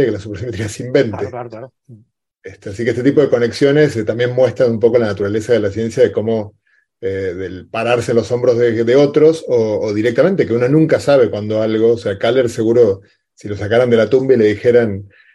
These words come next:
Speaker 1: que sus variedades aparecen hoy en todos los libros de teoría cuántica de campos, porque se habla de las variedades de Kähler,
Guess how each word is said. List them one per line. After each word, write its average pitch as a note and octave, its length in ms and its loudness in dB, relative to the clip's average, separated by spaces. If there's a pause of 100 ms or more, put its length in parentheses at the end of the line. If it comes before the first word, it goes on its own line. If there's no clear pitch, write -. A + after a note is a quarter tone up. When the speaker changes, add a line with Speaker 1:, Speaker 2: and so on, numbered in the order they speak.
(100)
Speaker 1:
que - 120 -16
sus G2+ 180 -8
variedades A2 500 4
aparecen A2+ 440 0
hoy B2+ 100 4
en G2+ 160 -2
todos B2 160 4
los G#2+ 100 2
libros A#2 280 2
de G2+ 80 0
teoría G#2+ 200 0
cuántica A2+ 260 0
de G2+ 60 -2
campos, A2 360 -2
porque F2 240 -10
se A2+ 100 -6
habla G#2+ 160 -2
de G2 60 -2
las F#2 100 -8
variedades G2+ 320 -2
de - 60 -4
Kähler, G#2+ 320 0